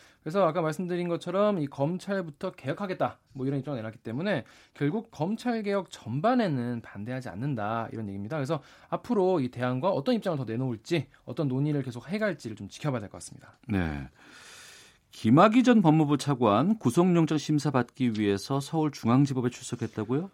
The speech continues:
Speaker 1: 네, 그렇습니다. 열 시 반부터, 어, 피의자 신문이 이어지고 있습니다.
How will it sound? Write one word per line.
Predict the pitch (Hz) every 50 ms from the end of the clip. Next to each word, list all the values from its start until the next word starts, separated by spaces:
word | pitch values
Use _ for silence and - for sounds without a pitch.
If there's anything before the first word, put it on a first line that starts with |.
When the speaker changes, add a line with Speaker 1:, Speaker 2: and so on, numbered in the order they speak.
| _ -
Speaker 1:
네, | 175 185
그렇습니다. | - 202 190 - 196 180 160 147
열 | 160 185
시 | 180 - 240 -
반부터, | - - - 139 165 185 208 220 - - - 165 131 110 - _
어, | - 110 104 98
피의자 | - - - - 240 226 - - 160 147 147 147 127 139 120 113
신문이 | - - 180 156 123 110 117 151 220 254 - - 120 104 - -
이어지고 | 135 135 135 123 110 107 107
있습니다. | 101 - - 107 98 120 113